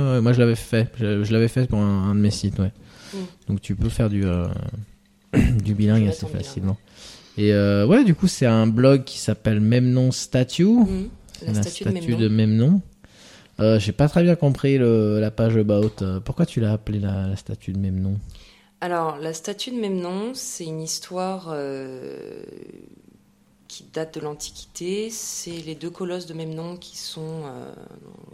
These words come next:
Speaker 2: genre dans un temple près du Nil, euh, un temple d'un pharaon qui s'appelle genre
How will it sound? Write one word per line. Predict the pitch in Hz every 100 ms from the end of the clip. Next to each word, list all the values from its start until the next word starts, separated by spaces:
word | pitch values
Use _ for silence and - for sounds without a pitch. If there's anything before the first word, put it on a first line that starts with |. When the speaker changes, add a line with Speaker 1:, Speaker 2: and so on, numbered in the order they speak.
| - _
Speaker 2:
genre | - - -
dans | 71 127
un |
temple | 127 139 143 143 -
près | - 135
du | 131
Nil, | 135 139 143
euh, |
un | - - - -
temple | 147
d'un | 131
pharaon | - 139 135 139
qui | 139
s'appelle | - -
genre | -